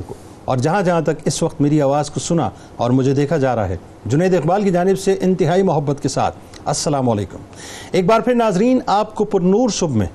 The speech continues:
صبح نور کے ساتھ میں دل کی گہرائیوں سے خوش آمدید کہتا ہوں، اور آئیے بلا توقف چلتے ہیں حضرت ابو انیس محمد برکت علی علیہ رحمہ کی تالیف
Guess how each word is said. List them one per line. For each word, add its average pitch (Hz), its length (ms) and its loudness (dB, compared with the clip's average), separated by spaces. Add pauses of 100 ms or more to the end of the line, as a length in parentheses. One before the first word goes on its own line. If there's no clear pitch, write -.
(120)
صبح 165 220 0
نور 180 220 2
کے 151 100 0
ساتھ 120 280 -2 (220)
میں 135 100 0
دل 160 140 0
کی 147 160 -2
گہرائیوں 135 400 0
سے 127 200 -4
خوش - 200 -6
آمدید 104 480 -2
کہتا 117 200 -2
ہوں، 151 80 0
اور 151 100 -4
آئیے 139 280 0 (420)
بلا 170 220 2
توقف 190 320 0
چلتے 214 320 0
ہیں 220 60 2
حضرت 185 240 2
ابو 175 200 4
انیس 214 340 2
محمد 190 220 -2
برکت 170 340 0
علی 175 180 2
علیہ 160 120 2
رحمہ 147 220 -2
کی - 140 -8
تالیف 180 420 0